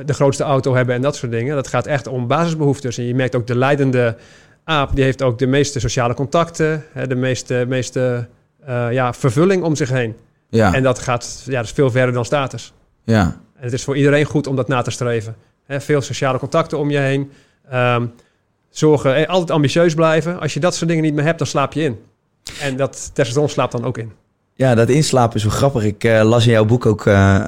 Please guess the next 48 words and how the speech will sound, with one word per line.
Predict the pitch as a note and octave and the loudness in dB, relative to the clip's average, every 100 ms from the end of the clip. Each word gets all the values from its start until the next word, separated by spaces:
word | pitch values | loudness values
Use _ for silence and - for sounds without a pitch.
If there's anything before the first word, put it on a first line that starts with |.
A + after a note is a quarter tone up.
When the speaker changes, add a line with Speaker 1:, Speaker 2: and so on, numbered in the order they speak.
| - - | -6 -12
Speaker 2:
volgens | - A2 | -2 2
mij | A2+ | 4
een | A2 | 2
klein | A2+ A2 | 2 2
stukje | - - G#2+ | 0 2 2
over | G#2 G2+ | 4 2
dat, | G2 - | 0 0
eh, | G2 F#2+ - | 2 2 0
gewoon | - - A2 A2 | -10 -2 2 2
een | |
gesprek | G2+ - - C3 | 2 -2 -4 -4
voeren | - B2+ A#2 | 0 2 4
met | A2+ | 4
een | G#2+ | 2
vrouw | G#2 G#2+ G3 D4+ - _ _ | 2 2 2 -2 -10 _ _
je | G2 G2+ G2 | 2 2 2
testosteron | A2+ - - A#2 | 0 -2 0 2
al | A2 | 4
een | G#2 | 4
boost | G2+ A2+ - | 6 4 2
kan | G2 | 0
geven. | - F#2+ G2 G3 | 2 0 0 -4
Speaker 1:
Ja. | - - - _ _ _ | -6 -14 -20 _ _ _
Speaker 2:
Dus | F#2+ | -2
dat | G2 F#2+ | 0 2
je, | G#2 G2 | 4 6
als | G2 F#2 | 6 4
je | G2+ | 2
gewoon | - G2 G2 | 2 4 6
een, | G2 G2 G2 | 6 6 4
eh, | |
ja, | G#2 F#2 E2 | 4 2 0
een | F#2+ F#2 F2 E2+ E2 - | -2 -2 -2 -2 -4 -4
vrouw | - G#2 G#2 | -2 2 4
hebt | G2+ G2 | 2 4
die | G2+ | 4
naar | G2+ | 4
je | G2+ | 4
glimlacht | A2+ A2+ G#2+ A2 - | 4 4 4 2 0
en | G2+ | 0
je | |
hebt | G2+ G2+ | 2 2
even | G2 G2+ | 2 4
een | G2+ | 4
leuk | G#2 G2+ | 4 2
gesprek | - - A#2 - | -4 -2 -2 0
en | G#2+ G2 F#2 - | 0 -2 -4 -14
er | - | -20